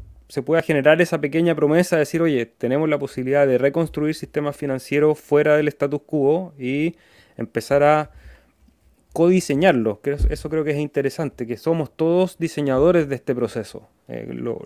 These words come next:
lo podemos hacer con Cardano a través de las herramientas que van empezando a estar disponibles, pero esas herramientas tienen sentido y tienen razón, sobre todo cuando las podemos usar en, en estas economías circulares que llamamos, eh, a través de comunidades, de gente que entra en confianza, gente que intercambia tokens,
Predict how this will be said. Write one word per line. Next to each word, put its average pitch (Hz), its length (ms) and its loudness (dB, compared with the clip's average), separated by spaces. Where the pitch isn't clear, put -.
lo 113 140 -8
podemos 131 300 0
hacer 143 240 -2
con 143 140 -4
Cardano 135 420 0
a 127 40 -4
través 127 260 0
de 131 80 -6
las 123 140 -2
herramientas 123 520 -4
que 127 120 -6
van 135 340 -4
empezando 139 400 -8
a 131 40 -8
estar - 200 -4
disponibles, 139 640 -4
pero 147 120 2
esas 180 200 2
herramientas 165 640 0
tienen 165 220 -2
sentido 151 400 -4
y - 20 0
tienen 156 280 -2
razón, 147 360 -4
sobre 139 260 -4
todo 151 180 0
cuando 156 240 -4
las 143 100 -2
podemos 151 360 -2
usar 156 220 -4
en, 147 260 -4
en 139 60 -2
estas 151 280 -4
economías 139 460 0
circulares 147 480 -2
que 123 120 -6
llamamos, 107 520 -6
eh, 117 140 -6
a 113 120 -6
través 127 240 2
de 135 80 -2
comunidades, 143 600 0
de 131 60 -8
gente 131 320 -6
que 135 80 0
entra 143 200 -2
en 135 60 -4
confianza, 135 540 -6
gente 127 320 -8
que 123 100 -2
intercambia 127 600 -2
tokens, 131 480 -2